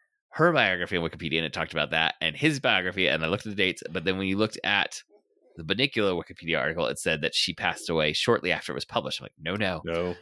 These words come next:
Speaker 1: I've,
Speaker 2: Yes,
Speaker 1: I've
Speaker 2: and
Speaker 1: confirmed these dates on a few different sites, and I clicked through the links, confirmed the dates." I'm like, "Nope, it was before." So I changed the Wikipedia
Speaker 2: Yeah, they
Speaker 1: article.
Speaker 2: had completed a draft at least.
Speaker 1: Mm-hmm.
Speaker 2: I don't know if
Speaker 1: Yeah.
Speaker 2: they had, if they had done many revisions, but they had at least
Speaker 1: Yeah.
Speaker 2: completed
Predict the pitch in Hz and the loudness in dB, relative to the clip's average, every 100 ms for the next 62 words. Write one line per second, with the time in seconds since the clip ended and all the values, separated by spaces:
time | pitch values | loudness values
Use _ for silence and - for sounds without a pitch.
0 | _ - 101 107 - 101 95 - 131 143 | _ -2 -2 2 2 2 0 4 4 6
1 | 143 127 135 113 107 - 131 123 127 135 | 4 4 2 2 -2 2 0 2 0 2
2 | 131 107 90 - 135 - 127 123 135 - | 2 2 0 0 -4 0 0 2 2 -2
3 | - - 123 113 113 113 - 98 67 175 | -12 -4 -2 0 2 0 0 -2 0 0
4 | - 113 113 110 95 76 92 87 - 151 | 0 -2 -2 0 2 2 0 0 0 -2
5 | 135 - - 110 123 - 113 98 90 95 | -2 -4 -4 -2 -2 -2 0 2 2 2
6 | - _ - 98 92 127 127 - 123 - | -4 _ 0 2 6 8 6 4 -6 -6
7 | - 127 117 104 98 92 78 71 - - | -2 2 4 4 2 0 0 0 -4 -8
8 | - - - - - 110 101 78 98 92 | -10 -6 -6 -6 -6 -4 -2 -2 0 2
9 | 87 90 82 - - 107 92 85 73 85 | 2 0 -2 -4 -2 -2 0 0 0 -2
10 | 82 78 76 71 85 - 80 - 82 78 | -2 -4 -6 -6 -4 -4 -6 -10 -6 -6
11 | 71 76 78 - 71 82 73 | -4 -4 -4 -6 -6 -4 -6